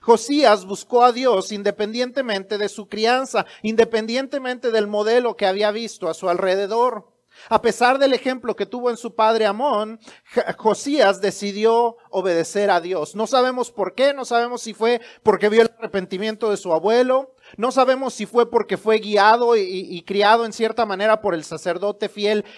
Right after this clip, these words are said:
Hilcías. No sabemos por qué, pero él decidió un día seguir a Dios. No dejó que su crianza, no dejó que su trasfondo, no dejó que el ejemplo que había a su alrededor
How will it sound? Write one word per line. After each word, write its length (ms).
Hilcías. 920
No 120
sabemos 480
por 220
qué, 160
pero 200
él 120
decidió 560
un 240
día 480
seguir 760
a 140
Dios. 540
No 160
dejó 320
que 120
su 180
crianza, 480
no 100
dejó 240
que 100
su 140
trasfondo, 580
no 120
dejó 280
que 80
el 80
ejemplo 380
que 80
había 180
a 40
su 80
alrededor 680